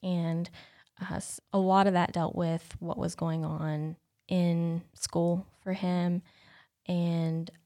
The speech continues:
we knew that we needed to find a new school, and we knew we needed to find a, a, a middle school. I didn't really want him in public middle school for many, many reasons.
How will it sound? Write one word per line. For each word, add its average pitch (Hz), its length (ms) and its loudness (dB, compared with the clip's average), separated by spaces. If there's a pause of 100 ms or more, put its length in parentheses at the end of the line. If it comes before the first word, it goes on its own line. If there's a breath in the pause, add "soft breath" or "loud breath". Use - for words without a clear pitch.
(140)
we 170 300 -14
knew 170 160 -12
that 170 100 -8
we 175 100 -2
needed 160 300 -6
to 160 340 0
find 170 220 -2
a 165 40 2
new 220 140 6
school, 196 580 0 (480)
and 165 240 -16
we 170 80 -14
knew 175 140 -14
we 180 80 -12
needed 175 280 -8
to 165 60 -2
find 165 440 0
a, 160 580 0 (160)
a, 175 160 -2 (100)
a 190 40 -2
middle 208 240 4
school. 190 480 4 (100)
I 185 100 0
didn't 180 240 2
really 175 180 2
want 170 160 2
him 170 80 0
in 165 80 0
public - 340 -4
middle 170 200 0
school 170 420 0 (600)
for 170 120 0
many, 170 300 4
many 165 180 2
reasons. 170 640 -2